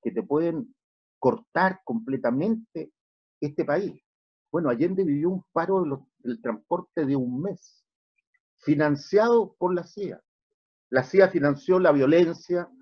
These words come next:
el paro en los transportistas, el acara-, acaparamiento de alimentos,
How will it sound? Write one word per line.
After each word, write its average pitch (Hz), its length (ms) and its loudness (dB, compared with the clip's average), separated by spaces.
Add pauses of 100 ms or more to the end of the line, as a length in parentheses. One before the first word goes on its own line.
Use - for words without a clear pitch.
(120)
el 117 180 -2
paro 151 200 4
en 131 80 0
los 120 120 -8
transportistas, 151 800 -2
el 127 80 2
acara-, 107 640 -2
acaparamiento 107 840 -4
de 110 40 2
alimentos, 127 720 -2